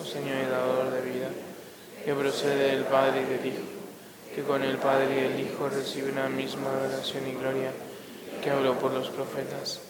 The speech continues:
Creo en la Iglesia, que es una, santa, católica y apostólica. Yo sé que hay un solo bautismo para el perdón de los pecados. Es una la resurrección de los muertos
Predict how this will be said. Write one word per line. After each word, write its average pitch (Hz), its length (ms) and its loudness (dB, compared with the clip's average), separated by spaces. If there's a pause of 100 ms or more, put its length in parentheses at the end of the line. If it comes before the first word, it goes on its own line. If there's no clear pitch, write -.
(480)
Creo 139 240 2
en 135 80 2
la 127 140 4
Iglesia, 139 720 0
que 131 200 0
es - 180 0
una, 139 500 -2
santa, 139 680 0
católica 135 540 0
y 135 80 2
apostólica. 131 560 -2 (1080)
Yo 139 120 0
sé 139 200 -2
que 135 80 0
hay 131 240 0
un 131 60 -4
solo 131 420 0
bautismo 131 560 -4 (100)
para 131 180 -4
el 127 80 -4
perdón 131 380 -4
de 135 120 -4
los 131 80 -6
pecados. 127 560 -2 (760)
Es - 160 -4
una 135 140 0
la 135 280 4
resurrección 131 680 -2
de 139 100 -2
los 135 160 -2
muertos 135 640 -2